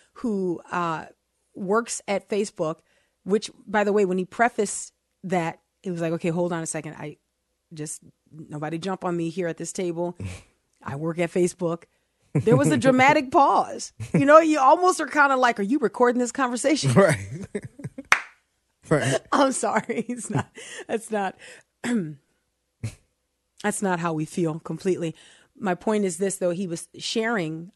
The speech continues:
Speaker 1: uh, some of the, the, I guess, the tension that exists there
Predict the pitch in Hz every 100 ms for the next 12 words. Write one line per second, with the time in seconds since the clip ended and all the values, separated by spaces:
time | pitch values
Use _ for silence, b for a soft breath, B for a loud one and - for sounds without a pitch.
0 | - 165 170 - - - 247 208 170 156
1 | 135 - 170 175 151 151 _ _ _ -
2 | 180 175 - 165 - 226 220 - 165 160
3 | 175 170 165 156 180 - 175 160 151 147